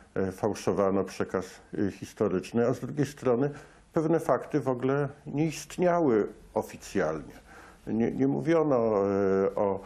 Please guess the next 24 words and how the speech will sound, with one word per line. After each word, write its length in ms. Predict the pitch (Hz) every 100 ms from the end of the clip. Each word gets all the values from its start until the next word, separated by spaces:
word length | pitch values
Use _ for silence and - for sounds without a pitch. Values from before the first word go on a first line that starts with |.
| - - - -
żołnierzach 680 | 92 107 107 113 110 110 92
wyklętych, 600 | 101 104 98 113 127 - -
chyba 340 | 135 139 131 127
że 420 | 101 110 113 113
w 440 | 87 - - -
kontekście 680 | - 107 - 107 - - 95
takim, 480 | - 98 - 104 95
że 140 | 90
to 160 | - 92
bandyci, 760 | 92 87 80 104 - - 110
że 300 | 98 85 87
to, 260 | - 90 87 - - - - -
y, 60 | - 90 90
ludzie 360 | 92 104 98 95
na, 320 | 92 90 87 - 107
mm, 640 | 92 92 90 90 90 87
zlecenie, 800 | 78 101 95 - 104 95 92 90
y, 1200 | 90 90 87 82 - - - - - 90 92 87
wywiadu 540 | 90 87 104 104 113
amerykańskiego 1080 | 107 110 101 - 104 101 - 104 104 95 95
czy 180 | - 98
zachodnio-niemieckiego 1080 | 95 110 101 101 98 98 95 - 101 95 90
działający. 760 | 101 98 98 98 104 - 117
Y, 560 | - - - - -